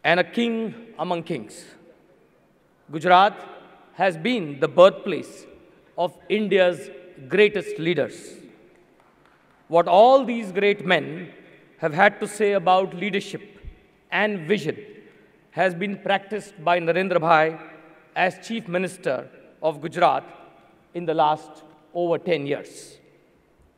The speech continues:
Gandhiji, the father of our nation, spoke of leadership as bridging the gap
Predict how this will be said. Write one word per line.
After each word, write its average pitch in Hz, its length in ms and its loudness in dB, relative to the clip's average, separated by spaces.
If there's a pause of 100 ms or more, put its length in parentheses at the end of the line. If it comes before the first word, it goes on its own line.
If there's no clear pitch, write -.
(720)
Gandhiji, 185 720 0 (500)
the 147 120 -10
father 180 400 2
of 185 120 0
our 196 140 2
nation, 190 380 -6 (580)
spoke 185 400 -4
of 185 120 -4
leadership 202 500 -4 (640)
as 156 180 -2
bridging 202 400 -2
the 185 80 -4
gap 151 240 2